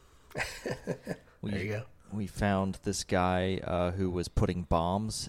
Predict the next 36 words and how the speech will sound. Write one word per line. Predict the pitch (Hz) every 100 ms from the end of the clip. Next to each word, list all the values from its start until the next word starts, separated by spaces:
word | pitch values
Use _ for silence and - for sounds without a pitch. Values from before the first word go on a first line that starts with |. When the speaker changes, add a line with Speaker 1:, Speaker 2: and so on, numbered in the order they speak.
| -
Speaker 2:
in | 87
toys, | - - 95 98 135 165 - - - - - - - _ _ - -
uh, | 85 85 90 90
and | 101 95
giving | 95 90 92
them | 90
to | -
refugees. | 85 87 - 123 143 - 87 - - -
Uh, | - - 76 57 - 110 -
Speaker 1:
Oh, | 151 143
that's, | 120 - - -
that's | - 151 -
fucked | - - -
up. | 76 82 -
Speaker 2:
yeah. | 98 113 98 - _
Um, | - 82 85 87 87 - - _ - - - -
apparently | - 110 110 104
he | 110 117
was | 113
doing | 123 127 139
it | 139
under | 147 156
duress, | 156 170 208 -
so | - - 127
we're | 131
gonna | 147 143
go | 147
after | 82 - 165
the |
people | - 175 - 180
who | 175 -
made | 170 180
him | 180
do | 175 180
that. | 143 85 - -
So, | - 107 101 104 104 101 -